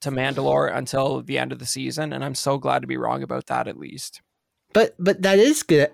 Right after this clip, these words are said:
Speaker 2: That is happening. They're just hiding it better than usual.
Speaker 1: <clears throat>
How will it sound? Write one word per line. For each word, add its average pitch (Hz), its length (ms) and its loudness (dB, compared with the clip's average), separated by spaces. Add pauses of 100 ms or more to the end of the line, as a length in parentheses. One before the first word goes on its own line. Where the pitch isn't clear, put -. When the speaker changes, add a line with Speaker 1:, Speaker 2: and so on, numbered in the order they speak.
Speaker 2:
That 196 200 4
is 226 160 6
happening. 131 500 2
They're 135 100 4
just - 360 2
hiding 165 380 4
it 120 140 0
better 117 240 4
than 123 160 4
usual. 113 600 4 (800)
Speaker 1:
<clears throat> 185 280 0